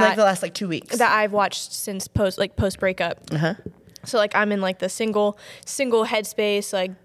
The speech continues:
Speaker 2: what kind of, if I could differentiate the kind of love that I want, what would it be? Like, if
Speaker 1: Uh-huh.
Speaker 2: I could pick how a guy falls for me, how would it be?
Speaker 1: Yeah.
Speaker 2: I don't know if it would be Sydney White, though.
Speaker 1: But the qualities when he, like, volunteers at the homeless
Speaker 2: That was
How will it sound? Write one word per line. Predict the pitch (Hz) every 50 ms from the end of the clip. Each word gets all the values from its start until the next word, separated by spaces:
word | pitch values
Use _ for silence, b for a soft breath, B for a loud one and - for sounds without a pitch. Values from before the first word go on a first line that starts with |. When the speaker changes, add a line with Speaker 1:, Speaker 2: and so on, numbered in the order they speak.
| - -
Speaker 2:
what | - 214 226 -
kind | - 240 233 214 208
of, | 202 -
if | 208 196
I | 226 220 220
could | - 240 208 185 - - 190
differentiate | - 233 226 214 - 202 202 196 202 202 - 190 185 175 -
the | -
kind | 190 - 196 185
of | 185
love | 185 175 175 170 190
that | 185 175
I | 165 165
want, | 170 185 202 202 185 170 -
what | 190 185 202 196 -
would | - 175 156
it | - -
be? | 156 - -
Like, | - 190 185 -
if | 170 175
Speaker 1:
Uh-huh. | - -
Speaker 2:
I | 233 269
could | - 302 - -
pick | - 269 269 - - B B B B B
how | B 233 226
a | 226
guy | 220 220 220
falls | - - 214 214 208
for | - -
me, | 214 214 214 220
how | 214 214 202 196
would | 190 190
it | 185
be? | - 165 170 185 B B B B
Speaker 1:
Yeah. | 233 226 202 180 196
Speaker 2:
I | 240 285
don't | 330 -
know | 330 311
if | 302 -
it | 269
would | 247 202
be | 220 214
Sydney | - - 190 202 190
White, | 180 165 165 165 165 -
though. | 147 139 139 185 B B B B _ _
Speaker 1:
But | - 294 269 233 185 147 - - -
the | 202 185 240
qualities | - - - 247 240 240 240 240 233 240 226 214 208 196 - - -
when | 196 202 202 196 202 - -
he, | 185 226
like, | 208 196 180 -
volunteers | 185 175 185 185 180 180 - - 180 175 160 -
at | 160 -
the | - 143 160
homeless | - - - - 359 330 294 285 277
Speaker 2:
That | 233 247 254
was | -